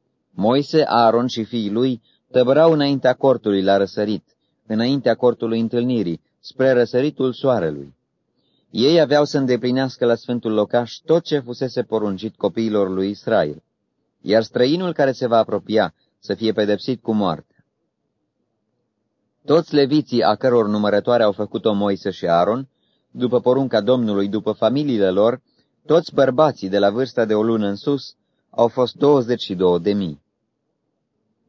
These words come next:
Domnul a zis lui Moise: „Fă numărătoarea tuturor întâilor născuți de parte bărbătească dintre copiii lui Israel, de la vârsta de o lună în sus,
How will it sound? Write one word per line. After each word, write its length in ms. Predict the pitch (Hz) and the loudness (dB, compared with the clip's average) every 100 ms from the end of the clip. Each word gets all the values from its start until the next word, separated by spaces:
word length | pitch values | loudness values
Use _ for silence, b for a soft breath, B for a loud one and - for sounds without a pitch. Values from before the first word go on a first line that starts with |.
| _ _ _ _ _ _ _ _ | _ _ _ _ _ _ _ _
Domnul 420 | - 147 180 170 | 0 2 2 2
a 60 | 139 | 0
zis 220 | 120 120 | 0 -6
lui 180 | 110 113 | -2 0
Moise: 540 | 120 117 87 - - _ _ _ _ _ _ _ _ _ | 2 0 -2 -10 -18 _ _ _ _ _ _ _ _ _
„Fă 160 | - 214 | 0 2
numărătoarea 640 | 214 185 165 160 175 160 | 4 4 4 4 4 4
tuturor 440 | 175 175 165 151 | 2 0 4 4
întâilor 540 | 139 135 147 143 131 117 | 2 0 0 2 2 2
născuți 540 | 117 113 - 131 - | 0 -2 -4 -6 -2
de 100 | 120 | 0
parte 340 | 117 127 120 113 | 4 2 4 2
bărbătească 600 | 107 107 107 131 - 123 | 2 2 0 -2 -2 -2
dintre 320 | 117 110 107 | -2 -2 0
copiii 380 | 113 113 123 113 | 0 0 -2 -2
lui 180 | 107 | -2
Israel, 560 | 107 - 123 107 87 - _ _ _ | -2 0 2 2 2 -4 _ _ _
de 140 | 113 | 2
la 160 | 123 123 | 4 4
vârsta 360 | 143 160 151 | 2 0 0
de 100 | 127 | 2
o 120 | 127 127 | 4 4
lună 260 | 143 135 | 2 2
în 120 | 120 | 0
sus, 420 | 110 131 151 - | -2 -2 -2 -4